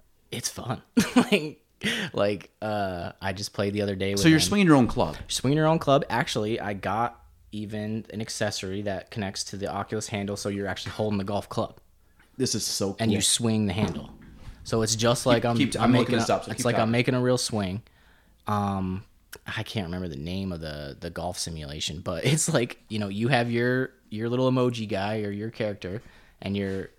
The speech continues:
Speaker 1: you're taking turns, just like you were on the golf course, and you watch your buddy hit the shot.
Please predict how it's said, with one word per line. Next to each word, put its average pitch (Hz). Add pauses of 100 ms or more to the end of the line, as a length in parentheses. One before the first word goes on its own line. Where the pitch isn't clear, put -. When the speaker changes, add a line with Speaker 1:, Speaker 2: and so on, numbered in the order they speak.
(140)
Speaker 1:
you're 95
taking 101
turns, 101
just -
like 98
you 107
were 110
on 113
the 117
golf 101
course, 101
and 95
you 95
watch 90 (300)
your 110
buddy 110
hit 120
the 131
shot. 98